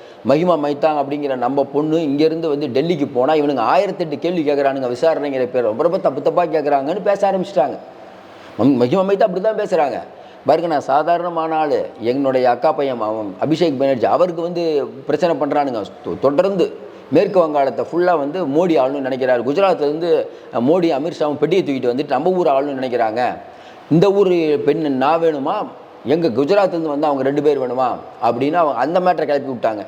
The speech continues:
இப்ப இந்த மேட்டரும் பத்திக்கிச்சு. நம்ம தொடர்ந்து சொல்ற மாதிரி ஒரு விஷயம் தான் இந்த பாலியல் பிரச்சனை, பெண்கள் பிரச்சனை, அதெல்லாம் ரொம்ப எச்சரிக்கையான பிரச்சனை. என்னன்னா, கொல்கத்தாவை பொறுத்த வரைக்கும் ஆளுநருக்கும் முதல்வருக்குமான உறவு வந்து ரொம்ப மோசமாகுது. நம்ம தமிழ்நாட்டிலே அது பரவாயில்ல, ஆளுநர் நிறைய விஷயம் பண்றாரு. இங்க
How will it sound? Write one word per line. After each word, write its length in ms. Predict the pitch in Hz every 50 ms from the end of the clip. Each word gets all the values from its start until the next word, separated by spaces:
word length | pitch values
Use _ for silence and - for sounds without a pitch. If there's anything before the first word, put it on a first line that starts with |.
| - -
இப்ப 160 | 160 139 160
இந்த 220 | 147 147 160 160 160
மேட்டரும் 320 | 160 165 160 170 175 160
பத்திக்கிச்சு. 360 | 139 120 120 117 113 - - - - - - - - - -
நம்ம 160 | - 110 110 95
தொடர்ந்து 380 | - 123 127 156 180 185 180
சொல்ற 40 | -
மாதிரி 220 | 165 151 143 156
ஒரு 120 | 160 147 143
விஷயம் 260 | 143 139 143 143 131
தான் 140 | 131 123 - - - - - -
இந்த 140 | - 120 104
பாலியல் 440 | - 127 139 143 147 143 139 131 143
பிரச்சனை, 420 | - 123 120 - 123 123 127 123
பெண்கள் 320 | 107 123 143 151 147 131
பிரச்சனை, 360 | 110 123 120 120 - 123 120 117
அதெல்லாம் 200 | 117 127 143 143
ரொம்ப 180 | 131 131 123
எச்சரிக்கையான 480 | 120 - - 139 131 117 131 131 123 113
பிரச்சனை. 380 | 101 113 110 110 110 107 104 98 - - 110 101
என்னன்னா, 560 | 120 151 190 226 240 233 160 135 131 139 165 - - - - - - - - - -
கொல்கத்தாவை 600 | 160 190 190 190 226 - - 185 165 151 147 135 143
பொறுத்த 280 | 143 139 135 131 143 135
வரைக்கும் 400 | 135 135 135 135 - 180 175 - - - - 110
ஆளுநருக்கும் 840 | 127 143 170 196 220 220 208 196 202 185 175 165 151 - 208 208 - - - - - - - 127 131
முதல்வருக்குமான 600 | 151 170 208 214 208 196 175 143 127 143 135 127 123
உறவு 380 | 117 117 117 131 143 170 165
வந்து 220 | 143 131 143 151 156
ரொம்ப 380 | 135 131 147 147 131 131 147
மோசமாகுது. 340 | 151 - 160 143 135 123 117
நம்ம 100 | 107 110
தமிழ்நாட்டிலே 500 | 104 95 - 123 143 156 156 151 143 151
அது 140 | 160 156 143 143
பரவாயில்ல, 240 | 143 139 139 147 143
ஆளுநர் 300 | 135 139 147 147 143 131
நிறைய 260 | 131 127 139 147 143
விஷயம் 260 | 135 143 151 143 135
பண்றாரு. 200 | 131 127 143 147
இங்க 200 | 151 139 -